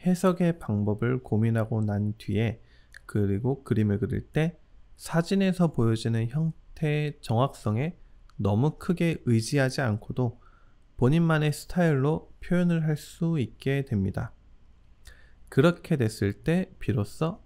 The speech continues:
사진이 주지 못하는 자신의 개성과 해석적 표현이 들어간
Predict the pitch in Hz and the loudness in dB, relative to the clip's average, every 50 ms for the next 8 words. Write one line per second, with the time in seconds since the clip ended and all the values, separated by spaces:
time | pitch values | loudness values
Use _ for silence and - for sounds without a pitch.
0 | - - - - - - - - - - 202 202 202 - 226 220 214 208 196 185 | -20 -20 -20 -20 -20 -20 -18 -12 -2 0 0 0 0 -2 -2 -2 0 0 -2 -2
1 | - - 113 - 131 131 113 95 - - - - 113 107 113 156 - - - - | -2 -4 -2 0 2 2 2 0 -2 -4 -4 -4 -2 0 -2 -2 -4 -10 -20 -20
2 | - - - - - - - - - - 120 107 - - 117 107 107 104 101 - | -20 -20 -20 -20 -20 -20 -18 -14 -6 -4 -2 -2 0 0 0 2 2 0 -2 -4
3 | 110 101 - 104 98 95 104 127 151 - - - - - - - - - - - | -6 -4 -2 -2 -2 -2 -2 -2 -4 -4 -8 -14 -20 -20 -20 -20 -20 -20 -12 -8
4 | 160 156 - 165 170 - - - 160 - - - - - 127 156 156 151 143 - | -4 -2 -2 -2 -4 -4 -6 -6 -6 -6 -10 -8 -4 -2 -2 0 0 -2 -2 -2
5 | - 101 98 101 - 117 156 170 | -2 -2 0 0 0 -2 -4 -4